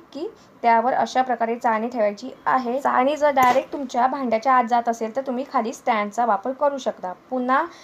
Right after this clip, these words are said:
ह्यावर वाफ जाणार नाही अशा प्रकारे ताटली ठेवायची आहे. वीस मिनिटे आपण हे मध्यम गॅसवर उकडून घेणार आहोत. आता वीस मिनिटानंतर पहा, अगदी मोदकाला चमक आलेली आहे. तुम्ही पाहू शकता, अगदी चकाकी आलेली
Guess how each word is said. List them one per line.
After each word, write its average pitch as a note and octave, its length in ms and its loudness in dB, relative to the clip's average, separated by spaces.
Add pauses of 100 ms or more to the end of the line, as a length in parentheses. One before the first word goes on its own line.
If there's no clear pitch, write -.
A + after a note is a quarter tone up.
(140)
ह्यावर B3 380 4
वाफ B3 240 2
जाणार A#3+ 280 0
नाही C4 340 -4
अशा A#3 180 -2
प्रकारे B3 300 -2
ताटली A#3 320 -4
ठेवायची A3+ 480 -4 (160)
आहे. C#4 320 0 (320)
वीस C4+ 260 -8
मिनिटे A#3+ 220 0
आपण A3+ 220 2
हे A#3+ 120 -4
मध्यम A#3 400 -2
गॅसवर A3 360 0
उकडून C4 340 -2
घेणार G3 260 -4
आहोत. E3+ 240 -12
आता G3 200 -2
वीस B3+ 240 -4
मिनिटानंतर B3 500 -2 (140)
पहा, C#4+ 260 2 (340)
अगदी A3 300 -4
मोदकाला B3 480 2
चमक C4+ 380 0
आलेली B3 340 -2
आहे. A#3+ 240 -2
तुम्ही B3 220 -6
पाहू C4 240 2
शकता, A#3 340 -4
अगदी A3+ 320 -4
चकाकी B3+ 460 -2
आलेली A#3 360 0